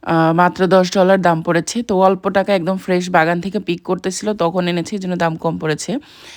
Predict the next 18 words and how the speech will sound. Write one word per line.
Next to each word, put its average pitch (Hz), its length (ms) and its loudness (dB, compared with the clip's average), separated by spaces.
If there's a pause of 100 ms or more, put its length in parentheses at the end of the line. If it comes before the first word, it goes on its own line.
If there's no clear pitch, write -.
(160)
যদি 180 220 2
এটা 202 160 2
বাজার 175 420 4
থেকে 208 220 -2
কিনতে 190 300 -4
হইতো, 170 420 -4
আহ, - 580 -6
তো 156 400 0
বা 170 140 4
কোনো 180 220 -2
সুপার 208 300 0
শপ 196 240 0
থেকে, 180 260 -4
সেক্ষেত্রে 180 460 -4
দেখা 180 220 2
যেত 180 180 0
আমাদের 170 300 0
almost, 165 460 0